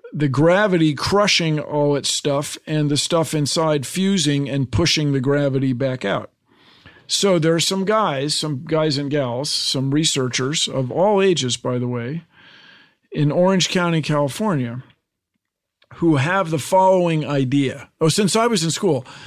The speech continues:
people have tried doing fusion on Earth. The famous thing is in Princeton, a tokamak, which is some fabulous acronym, but shooting protons, which you get from hydrogen gas, which you get from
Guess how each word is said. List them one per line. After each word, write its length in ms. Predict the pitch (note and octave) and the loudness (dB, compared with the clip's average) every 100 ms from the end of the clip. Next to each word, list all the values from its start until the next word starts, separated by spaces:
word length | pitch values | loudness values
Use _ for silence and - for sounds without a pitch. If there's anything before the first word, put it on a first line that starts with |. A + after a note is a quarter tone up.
| - | -2
people 300 | - G#3+ G3+ F#3 | 0 2 2 2
have 100 | C#3+ | 2
tried 500 | F#3 F#3 F#3+ D#3+ - D3+ | 2 4 2 0 -6 0
doing 280 | D#3 D3+ C3+ | 2 2 0
fusion 400 | F3 E3+ D3 C#3+ | 0 0 0 0
on 160 | C#3 | 0
Earth. 240 | C3+ G#2 - | -2 -6 -8
The 100 | B2 | -6
famous 440 | D3+ D3+ D3 - | -2 0 0 -2
thing 220 | D3+ C#3+ | -2 -2
is 160 | C3+ B2 | -2 -2
in 120 | B2 | -4
Princeton, 560 | - E3 E3+ - D#3+ D3+ | -4 -4 -4 -2 -4 -4
a 120 | B2+ A#2+ | -4 -8
tokamak, 840 | - F3 F3+ F3+ E3 D#3 E3 - | -4 -2 -2 0 -2 -2 -4 -6
which 240 | C3+ B2+ | -8 -6
is 100 | B2 | -6
some 200 | - C3 | -4 -6
fabulous 560 | C3 C3+ C3+ B2+ B2 - | -6 -6 -4 -4 -4 -4
acronym, 600 | C#3+ D3 D3+ C#3+ D3 D3 - - - - - - - _ - | -4 -4 -4 -2 -2 -6 -10 -20 -20 -20 -20 -20 -20 _ -6
but 100 | C#3+ | -2
shooting 580 | - G#3 G3+ F#3 E3 - _ _ _ _ _ | 0 2 2 2 0 -4 _ _ _ _ _
protons, 640 | - G#3 G3 C#3 B2+ C3+ D3+ | 0 2 2 0 -2 -4 -2
which 220 | C#3+ - | -2 -2
you 80 | C#3+ | -2
get 200 | D3 C#3+ | -2 -2
from 200 | - C3 | -4 -4
hydrogen 640 | - D#3+ D3 C3 B2+ B2+ B2 | -2 -2 0 -2 -2 -2 -2
gas, 500 | B2+ B2 F3+ - - | -2 -4 -4 -4 -4
which 220 | C3+ C3+ | -4 -2
you 100 | C3 | -2
get 240 | C#3 C3+ - | -2 -4 -6
from 340 | C3 B2+ | -6 -4